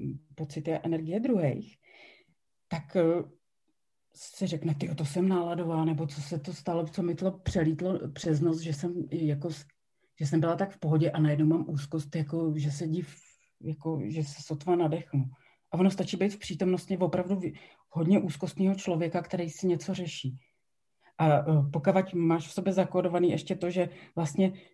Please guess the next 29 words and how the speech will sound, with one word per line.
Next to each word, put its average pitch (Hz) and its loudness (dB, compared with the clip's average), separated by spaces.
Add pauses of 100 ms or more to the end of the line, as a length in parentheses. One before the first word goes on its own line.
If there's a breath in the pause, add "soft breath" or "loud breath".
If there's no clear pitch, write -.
neustále 170 8
pochybuješ 180 6
o 170 0
svých 185 -2
schop-, 143 -6 (460)
o, 151 2
o 156 2
svým 196 6 (640)
uvědomění 156 10
sebe, 143 2 (380 loud breath)
tak, 160 0 (260)
tak 156 -2
je 185 2
to 190 0
těžký 190 -2
to, 180 -2 (240)
to 165 2 (340)
spustit, 190 -6 (160)
eh, 165 -2 (160)
do 175 0
ty, 170 -2
do 165 -4
to, 175 0
do 165 -2
té 170 -6
pozice, 175 0 (680 loud breath)
mít 190 6
nadhled 190 6
nad 190 4